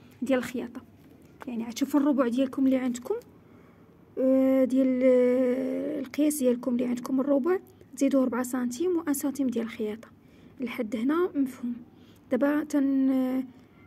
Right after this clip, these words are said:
ن-، نقص خمسة وثلاثين سنتيم يعني بالخياطه باش نفصل،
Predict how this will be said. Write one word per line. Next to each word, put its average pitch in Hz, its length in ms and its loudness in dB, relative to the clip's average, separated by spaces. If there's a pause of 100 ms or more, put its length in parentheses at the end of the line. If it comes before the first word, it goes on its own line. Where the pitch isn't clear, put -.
(140)
ن-، 233 420 -4 (1000)
نقص 269 440 -4
خمسة 254 320 -4
وثلاثين 247 300 -2
سنتيم 254 480 -2
يعني 233 200 0
بالخياطه 254 500 -4
باش 262 220 -4
نفصل، 302 540 -6